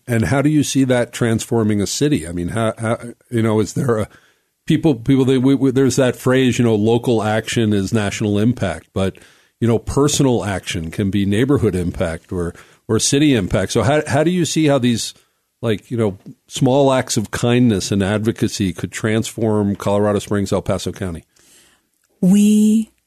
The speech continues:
Speaker 2: each have the capacity to affect somebody's life for the better with these small acts. And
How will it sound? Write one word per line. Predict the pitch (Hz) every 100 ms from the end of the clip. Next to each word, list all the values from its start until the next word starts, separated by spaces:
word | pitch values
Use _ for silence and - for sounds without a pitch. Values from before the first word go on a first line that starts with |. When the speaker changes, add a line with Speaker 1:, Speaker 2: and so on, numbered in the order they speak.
| -
Speaker 2:
each | 170 175 -
have | 160 147
the | 151
capacity | 147 147 - 143 139 - 127 - 139 _ _ _ _ _ _
to | - 175
affect | - 160 156
somebody's | - 156 147 147 151
life | 151 139 147
for | - 151
the | 143
better | 139 139 135 131 - _ _ _
with | 160 156 147 -
these | 151 143
small | - - 147 139 135 - -
acts. | 139 - _ - - _ _ _ _ _ _ _ _ _ _ _ 202
And | 180 165 165 160 156